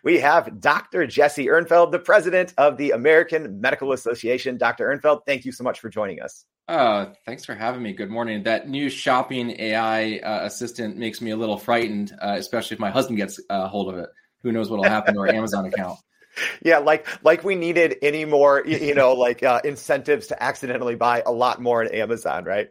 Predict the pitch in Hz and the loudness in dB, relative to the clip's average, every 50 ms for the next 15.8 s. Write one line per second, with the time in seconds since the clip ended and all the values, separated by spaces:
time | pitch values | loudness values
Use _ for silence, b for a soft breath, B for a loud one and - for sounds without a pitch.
0 | _ 98 98 90 92 92 90 - _ - 95 92 127 123 120 117 113 110 107 - | _ -12 -10 -10 -8 -10 -12 -14 _ -14 -4 -2 2 2 2 4 2 0 0 0
1 | - - 160 - 185 190 196 - 202 196 165 139 185 196 208 233 196 214 208 220 | 0 0 0 2 0 -2 -2 2 2 2 4 4 4 4 4 4 2 4 4 4
2 | 185 151 127 - 156 165 - - 156 143 127 101 127 139 151 151 - _ 208 214 | 4 4 2 0 0 0 2 4 2 2 2 0 0 0 0 0 0 _ 2 2
3 | 208 - 190 170 160 - 160 156 175 160 160 156 - 160 151 147 135 - - 147 | 2 4 2 2 4 4 2 0 0 -2 -6 -6 -6 -2 0 0 0 0 -2 0
4 | 135 123 - - 135 120 - 135 151 147 143 143 143 139 131 131 127 123 117 117 | 0 0 0 0 -4 -4 0 -2 -2 -2 -2 -6 -4 -4 -4 -4 -4 -4 -8 -4
5 | 117 120 117 117 113 113 113 - - B B B B B - 120 117 110 107 - | -4 -4 -2 0 -2 -4 -4 -6 -14 B B B B B -4 -2 0 0 2 2
6 | - - - 185 208 233 208 147 170 220 269 359 349 370 - - _ - 170 180 | 0 0 0 0 2 2 2 2 2 2 2 2 0 -2 -4 -4 _ 0 0 0
7 | 202 - 180 156 117 117 160 175 196 147 160 - - 123 117 95 - 120 131 143 | 0 0 -2 -4 0 0 2 2 4 4 4 4 4 0 -4 -2 0 2 2 2
8 | - - - - 113 127 117 104 107 110 - - 113 107 - 110 120 127 - 135 | 0 -2 -10 -12 -10 -8 -6 -6 -6 -6 -4 -6 -6 -4 -2 -4 -4 -2 -2 -2
9 | - 131 156 151 - 160 143 139 143 156 151 151 147 160 156 B B B B _ | 2 2 0 0 0 -4 0 2 2 2 4 2 2 0 0 B B B B _
10 | 127 226 - - 160 170 156 - 156 160 156 156 - 131 131 127 - 120 123 131 | 0 0 2 2 0 -2 0 -2 -4 -2 -2 2 2 4 4 4 2 0 -2 0
11 | 139 147 147 - 147 123 123 156 143 135 135 131 131 127 - 139 139 135 - 131 | 0 0 0 0 -2 -2 -2 -2 -2 0 -2 -2 -2 -2 0 -2 -2 -2 -4 -4
12 | 123 127 139 135 - 156 160 160 - - 123 120 113 117 - 135 135 123 117 104 | -4 -4 -4 -4 -2 0 0 0 0 0 0 0 -2 -4 -6 -6 -4 -2 -2 0
13 | 104 139 143 - 135 143 127 - - 131 123 123 117 117 113 107 104 80 113 127 | 2 2 2 2 0 -4 -4 -4 -6 -4 -4 -4 -2 0 0 0 0 -2 -2 -2
14 | 135 127 104 123 127 123 117 - - _ 123 127 123 143 165 170 - 113 135 135 | -2 0 0 0 0 0 -4 -8 -4 _ -2 -2 0 0 -2 -4 0 0 0 0
15 | - 123 123 127 123 113 101 95 95 95 - - 90 - 85 | 0 -4 -8 -4 -2 -2 -2 -4 -6 -12 -14 -14 -14 -16 -16